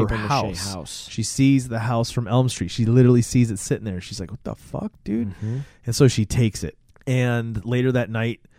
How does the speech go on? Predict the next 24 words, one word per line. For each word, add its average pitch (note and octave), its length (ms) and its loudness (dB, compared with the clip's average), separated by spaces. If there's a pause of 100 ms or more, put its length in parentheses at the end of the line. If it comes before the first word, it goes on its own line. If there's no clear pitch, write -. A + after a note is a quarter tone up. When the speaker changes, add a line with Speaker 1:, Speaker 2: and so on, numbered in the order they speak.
(240)
Speaker 2:
she's - 320 -6 (140)
at G#2+ 160 -4
home G#2 460 -6
getting G2+ 200 -6
ready G2+ 120 -2
to G2 40 -6
go G#2 160 -2
to G2 80 -4
sleep. F#2+ 360 -6 (580)
Kristen A2 600 -2 (300)
is A2 180 0
at G2+ 140 -2
the G#2 80 -2
place, G2+ 560 -2
and G2 400 -6
she's G#2 220 -4
doing A2 240 0
her G#2+ 140 -2
best G2+ 300 -4
to A2+ 60 -6
try G#2+ 240 -4
to G2 80 -6
stay G#2+ 320 -2
up, F#2+ 240 -4